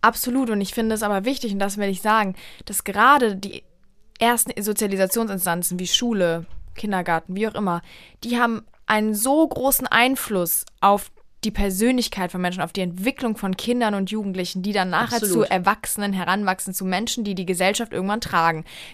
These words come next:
Speaker 1: die dafür verantwortlich sind, wie sich eine Gesellschaft
Speaker 2: Ja.
Speaker 1: weiterentwickelt. Wir vergessen, wie wichtig dieser Einfluss von diesen Instanzen ist und dass es eigentlich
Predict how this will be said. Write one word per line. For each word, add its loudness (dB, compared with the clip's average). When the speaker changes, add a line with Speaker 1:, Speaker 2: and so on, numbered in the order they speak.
Speaker 1:
die -6
dafür 0
verantwortlich 0
sind, -2
wie 0
sich -4
eine -2
Gesellschaft 0
Speaker 2:
Ja. 6
Speaker 1:
weiterentwickelt. 0
Wir -6
vergessen, 2
wie -2
wichtig -2
dieser -4
Einfluss -2
von -2
diesen -4
Instanzen -2
ist -6
und 0
dass 6
es -4
eigentlich 2